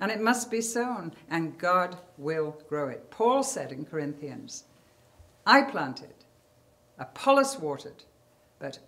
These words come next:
only God can make things grow." So what is Paul and what is Apollos?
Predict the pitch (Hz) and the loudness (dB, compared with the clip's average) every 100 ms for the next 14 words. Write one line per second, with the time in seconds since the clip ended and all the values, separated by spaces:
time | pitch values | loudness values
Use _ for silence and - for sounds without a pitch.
0 | - 180 208 220 180 165 - 156 147 135 | -12 -10 -8 -8 -10 -12 -10 -6 -6 -6
1 | - - 147 117 117 120 - _ _ - | -12 -16 -12 -12 -12 -16 -20 _ _ -20
2 | 131 135 127 - _ _ _ _ - 120 | -18 -20 -20 -20 _ _ _ _ -14 -12
3 | 110 - _ _ - - 190 196 294 330 | -12 -18 _ _ -10 -2 0 2 0 0
4 | - - 165 110 - _ - 190 214 240 | -4 -6 -10 -10 -16 _ -6 -2 0 0
5 | 269 240 220 147 123 - | -2 -4 -6 -10 -12 -14